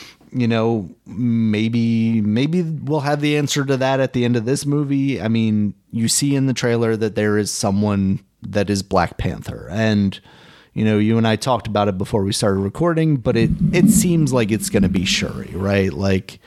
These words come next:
the, the figure that you see is a little more slender. There's a teaser poster out there of the mask, and the face looks a little more slender than, you know, a, a more quote unquote masculine f-,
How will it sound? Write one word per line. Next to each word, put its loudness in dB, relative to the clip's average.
the, 0
the 0
figure 0
that 0
you 2
see 0
is 0
a -2
little 0
more 2
slender. 0
There's 0
a 0
teaser -2
poster 0
out 0
there 0
of -4
the 2
mask, 0
and 4
the 2
face -2
looks -2
a -4
little 2
more 2
slender 2
than, -2
you 0
know, 0
a, -2
a 4
more 0
quote -8
unquote -6
masculine 2
f-, -20